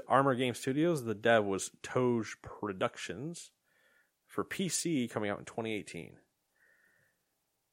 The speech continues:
Conquer the world one bite at a time. Infectinator three Apocalypse is a fast-paced simulation strategy game where your goal is to destroy humanity with your growing army of mutating zombies.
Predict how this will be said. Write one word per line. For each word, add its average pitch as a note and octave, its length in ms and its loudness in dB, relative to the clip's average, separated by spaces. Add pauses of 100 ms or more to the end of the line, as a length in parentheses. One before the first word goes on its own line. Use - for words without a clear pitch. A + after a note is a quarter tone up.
(200)
Conquer G#3 260 6
the G3+ 80 10
world G3 280 12
one C#3+ 240 6
bite D#3 160 8
at C#3+ 80 4
a C3+ 60 4
time. G#2+ 380 0
Infectinator E3+ 560 0
three E3+ 220 -2
Apocalypse C#3 580 0
is - 60 -10
a F#2 60 -2
fast-paced - 760 0
simulation C3+ 560 -2
strategy A2+ 480 2
game F#2+ 260 -4
where F#2+ 120 -2
your A2+ 280 0
goal A2+ 300 2
is - 80 -12
to - 120 -14
destroy A#2 420 0
humanity G2 560 -2
with F2+ 160 -6
your F2+ 100 -4
growing G2+ 380 2
army F2+ 320 -4
of - 100 -12
mutating E2+ 420 -10
zombies. E2+ 500 -8